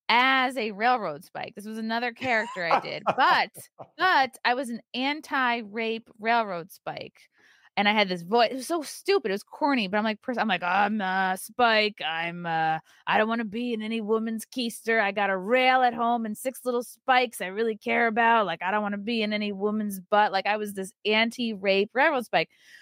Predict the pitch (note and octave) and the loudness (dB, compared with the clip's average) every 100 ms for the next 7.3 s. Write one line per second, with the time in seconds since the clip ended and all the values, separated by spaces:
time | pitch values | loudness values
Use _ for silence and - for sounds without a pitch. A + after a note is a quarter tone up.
0 | _ G3+ - B3+ B3 C4+ A3+ G3+ A#3 A3+ | _ -6 -2 0 2 2 4 2 4 2
1 | A3 D#3 - _ _ _ _ - F3 E3+ | 0 -8 -14 _ _ _ _ -12 -10 -4
2 | F#3+ G3+ A3 G3+ A3+ G#3 G#3+ A3+ F#3+ D3 | -2 -2 -2 -2 2 2 0 -2 0 -2
3 | - D3 D#3 F3+ - G#3 G3+ A3 G#3+ - | -4 -2 0 -2 -4 -4 -4 -4 -4 -4
4 | A3+ G#3+ - D3 F3+ G3+ F#3 F3+ D#4 F#4+ | -4 -4 -4 -4 -4 -2 -2 0 2 2
5 | G#4 - F#3+ F3 F#3 - G3+ F3+ - - | 2 2 0 0 -4 -4 -4 -4 -8 -2
6 | E4 F4+ F4+ C4+ G#3 F#3 F3+ F#3 A3 A3+ | -2 -2 -2 2 4 4 0 -4 -4 -2
7 | G#3+ F3+ | -2 -4